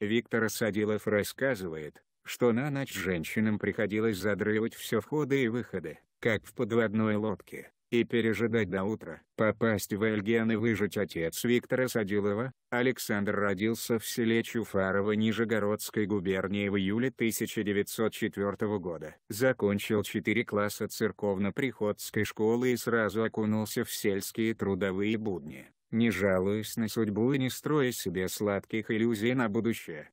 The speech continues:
В семнадцать лет его женили. Сам он жениться не хотел. Под венец свели два дюжих молодца,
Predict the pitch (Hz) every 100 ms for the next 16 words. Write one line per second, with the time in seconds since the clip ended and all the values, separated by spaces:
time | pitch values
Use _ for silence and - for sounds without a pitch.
0 | _ - 113 101 104 104 - 104 - 117
1 | 123 95 165 151 135 98 92 82 78 78
2 | _ - - 131 127 127 127 120 113 110
3 | 110 - 123 123 110 107 - 73 - -
4 | _ - 117 101 98 90 87 - 107 104
5 | 101 107 110 120 113 101 92 104 - 101
6 | 101 101 - 95 73